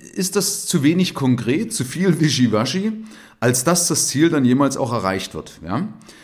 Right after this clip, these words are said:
Ich will euch da mal ein Beispiel bringen. Und zwar hatte ich ein Telefonat mit jemandem, der hat sich für meine Masterclass beworben und ist Leser meiner beiden Bücher. Und er hat gesagt, „Pass auf, Michael, durch deine Bücher habe ich das Sparen gelernt.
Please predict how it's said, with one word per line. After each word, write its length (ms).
Ich 80
will 100
euch 120
da 80
mal 100
ein 140
Beispiel 360
bringen. 360
Und 80
zwar 140
hatte 120
ich 80
ein 100
Telefonat 600
mit 120
jemandem, 300
der 20
hat 140
sich 120
für 100
meine 160
Masterclass 640
beworben 440
und 260
ist 220
Leser 320
meiner 280
beiden 360
Bücher. 260
Und 100
er 40
hat 80
gesagt, 220
„Pass 100
auf, 160
Michael, 260
durch 160
deine 180
Bücher 260
habe 100
ich 80
das 80
Sparen 320
gelernt. 360